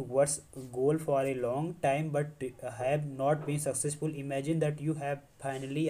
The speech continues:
achieved it, visualize how your life day would be different after you have achieved that goals, write about it in about in hundred words, in day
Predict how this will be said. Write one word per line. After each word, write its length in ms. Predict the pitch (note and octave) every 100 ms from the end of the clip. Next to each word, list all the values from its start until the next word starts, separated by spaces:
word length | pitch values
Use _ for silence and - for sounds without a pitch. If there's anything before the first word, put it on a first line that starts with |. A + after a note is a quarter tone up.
| B2+
achieved 760 | - C#3 C#3 - _ - - E3
it, 100 | - - - - - -
visualize 720 | C#3+ D3 F3+ D#3+ C#3 D3 D#3+ - -
how 260 | C#3+ D3 F3+
your 640 | F#3 D#3 D#3 D#3+ D#3+ E3 E3 -
life 460 | D3 C#3 C#3 D3 D#3+ - - - - - - D3
day 140 | - E3
would 280 | D#3 D3+ C#3+
be 100 | D#3+
different 500 | C#3+ - C#3 D3+ D3+ C#3
after 300 | C3 - D#3
you 260 | D3+ C#3 D3+
have 240 | C#3+ D3 D3
achieved 380 | C#3 C#3+ D3+ D3 - - C#3
that 180 | D3 C3+ -
goals, 340 | A#2 A2 - - - - C3+
write 220 | D3 E3
about 360 | D#3 D#3 E3 -
it 140 | F3 - - _ _ _ - - - - - - -
in 160 | E3 D#3+
about 440 | C#3+ C3+ C#3+ D#3+ -
in 140 | D3+
hundred 400 | D3 B2 B2 C3
words, 240 | A2+ A2 - - - - - - - - - - - - - -
in 440 | F#3 G3 G#3+ E3+ D#3
day 340 | E3 G3 F#3